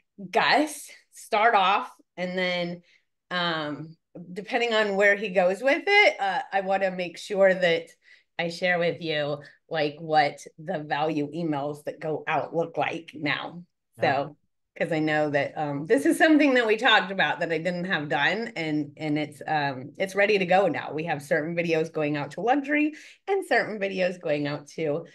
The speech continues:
Speaker 1: uh, everybody else. So,
Speaker 2: Love it.
Speaker 1: good morning,
Speaker 2: That's
Speaker 1: guys.
Speaker 2: great. Yeah, good morning, guys. Thanks for having us. Love the shirt, by the way.
Speaker 1: Yeah.
Speaker 2: Repping the brand. Gotta. That's great.
Speaker 1: <laughs>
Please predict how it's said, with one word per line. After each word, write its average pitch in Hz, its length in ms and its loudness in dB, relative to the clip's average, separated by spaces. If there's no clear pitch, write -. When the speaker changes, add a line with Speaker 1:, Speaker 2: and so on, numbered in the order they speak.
Speaker 1:
uh, 160 200 0
everybody 170 460 -2
else. - 240 -4
So, 135 320 0
Speaker 2:
Love 104 140 -16
it. - 120 -16
Speaker 1:
good 226 140 -12
morning, 262 280 4
Speaker 2:
That's 226 240 2
Speaker 1:
guys. - 140 -14
Speaker 2:
great. - 120 -20
Yeah, 135 340 2
good 120 160 4
morning, 139 280 2
guys. 107 320 2
Thanks 139 180 0
for 135 100 0
having 117 240 2
us. 117 240 0
Love 151 200 4
the 156 100 2
shirt, 127 300 2
by 120 140 2
the 120 120 4
way. 123 380 2
Speaker 1:
Yeah. 466 260 8
Speaker 2:
Repping 226 120 4
the 127 60 2
brand. 120 540 -2
Gotta. 117 600 0
That's 117 220 -12
great. 127 460 -4
Speaker 1:
<laughs> - 60 -20